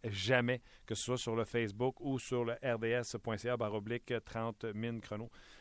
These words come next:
Euh, un gros merci d'avoir été là. Euh, ne manquez pas, aujourd'hui, euh, il y aura Faites vos jeux,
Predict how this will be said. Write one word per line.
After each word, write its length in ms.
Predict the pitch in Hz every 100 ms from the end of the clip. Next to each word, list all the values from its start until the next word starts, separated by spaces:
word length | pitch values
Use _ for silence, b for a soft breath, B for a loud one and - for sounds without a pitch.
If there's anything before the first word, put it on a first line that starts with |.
| B
Euh, 360 | 107 113 117 117
un 40 |
gros 120 | 127 165
merci 260 | 147 -
d'avoir 220 | 165 143 135
été 160 | 135
là. 160 | 135 160 -
Euh, 160 | 131 127
ne 100 | 131
manquez 240 | 135 139
pas, 140 | 131 151
aujourd'hui, 600 | 139 131 117 110 151 151 b b -
euh, 320 | 117 113 113
il 60 | 113
y 40 | 120
aura 140 | 135
Faites 220 | - 160
vos 180 | 131 135
jeux, 160 | 123